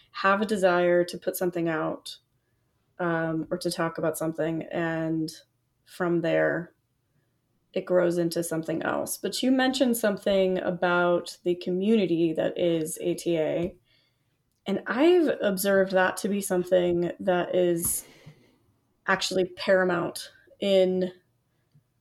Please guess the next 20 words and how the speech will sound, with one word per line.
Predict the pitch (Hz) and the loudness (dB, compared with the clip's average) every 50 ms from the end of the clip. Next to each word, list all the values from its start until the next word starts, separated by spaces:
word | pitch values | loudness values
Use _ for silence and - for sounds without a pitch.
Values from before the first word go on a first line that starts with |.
| _ _ _ _ | _ _ _ _
I'm | - 196 196 185 | -2 0 0 0
sure | - - - 214 220 226 220 202 | 0 2 4 6 8 8 8 6
in | - 196 196 - | 4 2 0 2
all | - 190 202 202 | 4 4 4 4
fields, | 202 202 - 185 180 180 190 208 214 - | 4 2 2 2 4 4 4 2 0 0
but | - 190 180 | 2 4 6
I | 185 185 | 6 4
can | 180 - 185 | 4 2 2
really | 180 180 185 180 185 | 4 4 6 6 4
only | 185 180 175 175 | 4 4 2 0
speak | 175 175 - 185 180 - | 0 0 -2 -2 -2 -2
for | - - 175 | -2 -2 0
my | 170 170 170 180 | 2 2 2 2
own, | 185 180 175 175 180 180 | 2 2 2 2 2 0
which | 170 175 - | -2 -4 -6
is | 180 175 | -6 -2
dog | - 180 180 185 180 | 0 0 0 0 0
training, | - 170 170 170 170 185 190 185 185 | -2 -4 -2 0 0 -2 -2 -4 -4
um, | - - 185 190 190 185 175 180 180 180 180 185 - _ _ _ _ _ _ _ _ _ _ _ _ _ _ _ _ _ _ _ _ _ | -2 0 2 2 4 2 2 2 0 0 -2 -4 -8 _ _ _ _ _ _ _ _ _ _ _ _ _ _ _ _ _ _ _ _ _
that | - 190 214 196 190 190 190 - - - | -2 0 4 4 6 6 4 2 0 -6